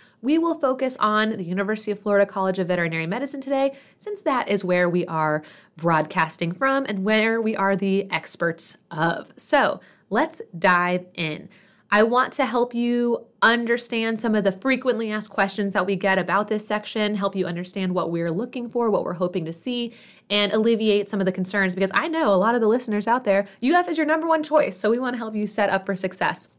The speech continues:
So after you open up the application and you go into the program section, you're gonna see questions. These are questions that U F specifically is looking for. So there's some super basic general questions at the beginning about your contact information, your email address.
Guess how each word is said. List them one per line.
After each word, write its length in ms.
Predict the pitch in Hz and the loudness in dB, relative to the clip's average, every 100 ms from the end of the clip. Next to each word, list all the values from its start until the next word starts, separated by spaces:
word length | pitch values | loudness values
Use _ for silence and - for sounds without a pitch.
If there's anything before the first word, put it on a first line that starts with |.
| - - - _ | -20 -20 -20 _
So 360 | - 240 - - | 2 4 4 2
after 260 | 247 277 320 | 0 2 2
you 80 | |
open 160 | 269 247 | 2 2
up 60 | 220 | 0
the 80 | |
application 600 | 196 190 185 202 190 180 170 | 0 0 0 0 2 0 0
and 160 | 196 | -2
you 140 | 208 214 | 0 2
go 220 | 202 190 | 6 6
into 340 | 180 - 190 | 4 2 0
the 300 | 180 170 175 - _ | 2 0 -2 -6 _
program 400 | 214 196 190 180 | 2 4 4 0
section, 480 | - 175 - 175 208 | -2 -4 -2 -2 0
you're 80 | |
gonna 120 | 311 285 | -2 -4
see 380 | - 214 202 - | 0 0 0 -8
questions. 800 | - - 160 - - - - - | -20 -6 -4 -4 -8 -10 -10 -8
These 240 | 214 240 269 | -2 -2 0
are 180 | 208 | -4
questions 600 | 185 - 180 - 185 180 185 - - | -2 -2 -2 0 -2 -2 -6 -16 -8
that 180 | 190 170 | -4 -2
U 180 | 190 214 | 2 2
F 140 | 190 | 2
specifically 640 | 190 185 175 180 175 175 165 | 0 -6 -4 -4 -4 -4 -6
is 140 | 160 | -6
looking 280 | 156 151 156 | -8 -10 -12
for. 320 | 165 160 175 - _ _ _ _ _ _ - | -6 -4 -4 -8 _ _ _ _ _ _ -2
So 160 | 226 | 2
there's 200 | 220 214 | 4 2
some 100 | 226 | 0
super 460 | 185 - 247 185 175 | -2 -2 0 2 0
basic 480 | - 151 170 165 - | -2 -6 -4 -6 -4
general 300 | 170 165 170 | -2 -2 -2
questions 340 | 175 - 165 | -4 -2 -4
at 40 | |
the 120 | 170 170 | -4 -4
beginning 360 | 165 165 160 | -2 -2 -2
about 160 | 165 156 | -4 -4
your 100 | - | -4
contact 460 | - 240 233 208 | -4 -2 0 -2
information, 600 | 196 190 190 180 180 185 156 | -2 -2 0 0 -2 -4 -4
your 80 | |
email 340 | - 196 190 180 | -6 -4 -2 -2
address. 460 | 180 175 170 170 | -2 0 -2 -4